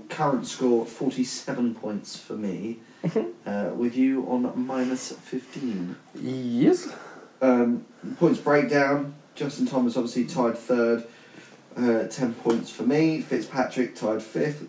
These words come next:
Speaker 1: ten points for me. Lowry tied twelfth, one point for me. Hatton finished just outside, tied twenty-first, so no points.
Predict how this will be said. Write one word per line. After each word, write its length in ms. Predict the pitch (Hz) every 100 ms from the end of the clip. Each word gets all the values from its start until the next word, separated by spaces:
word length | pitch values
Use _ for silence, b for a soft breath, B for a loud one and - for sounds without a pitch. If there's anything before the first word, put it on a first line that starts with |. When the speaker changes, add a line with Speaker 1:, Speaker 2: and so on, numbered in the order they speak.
| -
Speaker 1:
ten 240 | - 110 110
points 300 | 110 107 -
for 140 | 104
me. 440 | 117 143 139 139 B B -
Lowry 380 | 117 117 107 104
tied 280 | - 98 -
twelfth, 480 | 107 101 101 -
one 300 | 117 98 95
point 260 | - 92 -
for 260 | - - 98
me. 520 | 113 123 95 87 - b -
Hatton 320 | 151 - 107
finished 300 | 113 107 - -
just 400 | - 165 151 -
outside, 600 | 104 - 110 101 - -
tied 360 | - 104 98 - -
twenty-first, 680 | 117 - 101 104 98 -
so 180 | - 98
no 220 | 101 120
points. 380 | 104 104 82 -